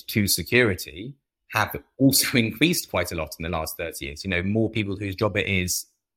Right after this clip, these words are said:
to either mete out, respond to, or in some way negotiate with violence has increased, um, in, you know, in societies in the,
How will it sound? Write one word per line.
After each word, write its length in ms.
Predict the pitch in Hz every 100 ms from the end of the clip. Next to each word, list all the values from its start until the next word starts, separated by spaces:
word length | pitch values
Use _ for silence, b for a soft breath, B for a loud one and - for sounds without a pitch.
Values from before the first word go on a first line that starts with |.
| _
to 340 | - 107 98 -
either 580 | 107 107 104 101 92 90 - _ _ -
mete 320 | 117 110 -
out, 560 | 104 87 80 - - - _ _ _
respond 640 | 101 95 - 113 110 101 -
to, 520 | - 123 78 95 135 - _ _ _ _
or 200 | 113 104
in 120 | 101
some 360 | 92 - 120 110
way 180 | 104 98
negotiate 720 | 98 107 104 95 101 92 80
with 220 | 95 85
violence 720 | 87 98 82 73 85 - - - _ _
has 180 | - 95
increased, 680 | 92 85 - - - - _ _ _ _ _ 101
um, 340 | 92 90 85 -
in, 340 | 104 90 82
you 60 | 98
know, 100 | 80
in 120 | 87
societies 540 | - 85 92 87 85
in 100 | 85
the, 240 | 80 82